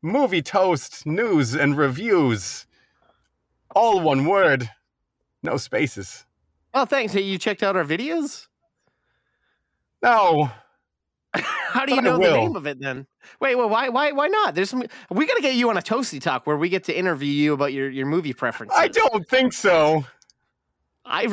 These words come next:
Speaker 2: really think we
Speaker 1: schedule is
Speaker 2: should.
Speaker 1: going to be very occupied whenever you ask.
Speaker 2: Well, I mean, I, I could, we could work around your schedule, sir. You're a big-time Hollywood superstar.
Speaker 1: Like I said, I'm going to be busy when you ask.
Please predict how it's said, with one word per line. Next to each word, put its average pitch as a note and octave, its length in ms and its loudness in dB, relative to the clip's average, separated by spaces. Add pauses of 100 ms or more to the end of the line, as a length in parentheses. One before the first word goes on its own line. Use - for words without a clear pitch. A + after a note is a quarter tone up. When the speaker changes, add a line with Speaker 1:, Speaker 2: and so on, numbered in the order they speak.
Speaker 2:
really F3 180 2
think A#3 200 2
we D3+ 80 -2
Speaker 1:
schedule G3 220 2
is D3 80 2
Speaker 2:
should. B2 120 -6
Speaker 1:
going B3+ 300 4
to F#3 120 -2
be C#3 320 2 (140)
very D3 420 0
occupied A#2 920 0 (480)
whenever D#3 320 0
you A#2+ 200 0
ask. F#2+ 460 -2 (1160)
Speaker 2:
Well, G#3+ 140 0
I G3 80 0
mean, F3+ 280 0
I, F3 300 -2
I F#3+ 80 -2
could, E3+ 340 -6
we G3 160 -2
could E3 160 -4
work D#3 200 -2
around C#3 280 -2
your B2 120 -6
schedule, G3 380 -4
sir. B2+ 240 -4
You're D3+ 140 0
a B2+ 60 -4
big-time A#2+ 420 -6
Hollywood A2+ 340 -4
superstar. B2+ 760 -10 (280)
Speaker 1:
Like - 240 0
I D#3 140 2
said, B2 380 -8 (1300)
I'm G3 140 0
going F#3 340 2
to - 100 -16
be A#2+ 140 -8
busy F#2 420 -6 (100)
when A#2 180 -6
you E2 140 -10
ask. - 420 -14